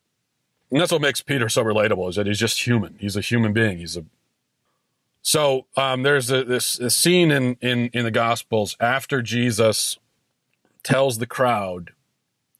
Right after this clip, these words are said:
that he's the bread of life, and whoever consumes this bread will be saved. And the crowds hear this and they revolt. And many of his followers were told, "Leave him that day," because they just,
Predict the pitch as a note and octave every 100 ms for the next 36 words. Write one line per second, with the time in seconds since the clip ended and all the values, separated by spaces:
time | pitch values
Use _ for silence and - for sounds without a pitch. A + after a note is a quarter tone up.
0 | _ - A2+ B2+ B2 A2+ G#2+ B2 B2 G#2+
1 | G2 - - _ _ _ _ _ _ _
2 | _ _ _ _ _ _ _ - A2+ A2+
3 | B2 C3 A#2+ - B2 - C3+ A#2+ A#2+ -
4 | A#2+ A2+ G#2 G2+ - D3+ - - _ _
5 | _ _ _ _ _ _ _ _ _ _
6 | _ _ B2 A#2+ - E3+ E3 B2 G#3+ F#3+
7 | C3 - B2+ B2+ B2+ A#2+ A2 A#2+ - -
8 | - _ _ _ _ _ _ _ _ _
9 | _ _ _ _ _ _ - A#2+ C3 D3+
10 | D3+ C3+ C3 - D#3 D3 A#2 A2 G#2+ A2+
11 | C3 B2 A2 C3 B2 B2 A#2+ A#2 A#2 C3
12 | F2+ G#2 A#2+ A2+ A#2 A2+ A#2+